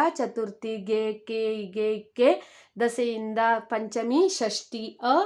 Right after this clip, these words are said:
ಸಪ್ತಮಿ ಅಲ್ಲಿ. ಸಂಬೋಧನ ಅಂತ ನಮಗೆ ಅವತ್ತು ಹೇಳ್ಕೊಟ್ಟಿದ್ರು, ಸಂಬೋಧನ. ಎ, ಇರಾ, ಆ ಥರ, ಎ, ಆ ಥರ ಪ್ರೊನೌನ್ಸಿಯೇಷನ್ ಬಂದ್ರೆ ಅದು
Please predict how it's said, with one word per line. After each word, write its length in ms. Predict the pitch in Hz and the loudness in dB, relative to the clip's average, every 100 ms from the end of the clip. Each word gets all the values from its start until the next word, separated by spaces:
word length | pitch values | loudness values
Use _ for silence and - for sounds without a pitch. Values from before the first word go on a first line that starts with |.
| - _ - | 0 _ -8
ಸಪ್ತಮಿ 680 | - 220 - 233 226 226 226 | -4 -4 0 0 2 -2 -2
ಅಲ್ಲಿ. 680 | 220 214 233 440 494 - _ _ _ _ - | -4 0 4 4 4 -10 _ _ _ _ -2
ಸಂಬೋಧನ 460 | 247 247 240 240 247 | 2 4 2 2 0
ಅಂತ 160 | 240 302 | 0 -2
ನಮಗೆ 300 | 294 233 220 | -2 -2 -4
ಅವತ್ತು 280 | 220 220 208 | -6 -6 -4
ಹೇಳ್ಕೊಟ್ಟಿದ್ರು, 680 | 277 285 277 262 247 220 | -2 0 -2 -4 -6 -6
ಸಂಬೋಧನ. 520 | 269 240 214 220 208 233 330 - _ - | -4 -4 -6 -6 -4 -4 -4 -10 _ -2
ಎ, 380 | 262 285 294 311 339 _ _ _ _ | 6 10 10 6 0 _ _ _ _
ಇರಾ, 320 | 247 240 233 240 262 302 - _ - | -8 -4 0 2 2 0 -6 _ -12
ಆ 100 | 247 | -8
ಥರ, 160 | 226 | -4
ಎ, 540 | 196 220 247 262 277 330 - _ - | -4 2 8 8 8 2 -4 _ -6
ಆ 120 | 247 | -6
ಥರ 160 | 254 247 | -4 -6
ಪ್ರೊನೌನ್ಸಿಯೇಷನ್ 720 | 233 240 240 233 226 220 220 | -6 -4 -4 -4 -8 -8 -8
ಬಂದ್ರೆ 260 | 220 226 285 | -8 -6 -4
ಅದು 400 | 240 208 539 | -2 -2 -4